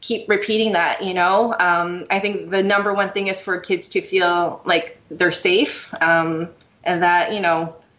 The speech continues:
they're in a, in a place that, uh, or they're with people who love them,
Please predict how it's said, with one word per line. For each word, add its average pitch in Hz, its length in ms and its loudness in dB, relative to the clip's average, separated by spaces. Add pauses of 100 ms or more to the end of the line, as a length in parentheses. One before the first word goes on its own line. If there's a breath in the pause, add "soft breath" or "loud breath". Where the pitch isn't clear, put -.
(260)
they're 196 340 4
in 202 220 0
a, 190 180 0 (160)
in 196 140 -2
a 185 40 -2
place 190 300 -2
that, - 280 -2 (1160)
uh, 247 160 4
or 233 140 4
they're 277 220 0
with 320 200 -4
people 320 260 -4
who 247 80 -4
love 165 340 -2
them, - 300 -8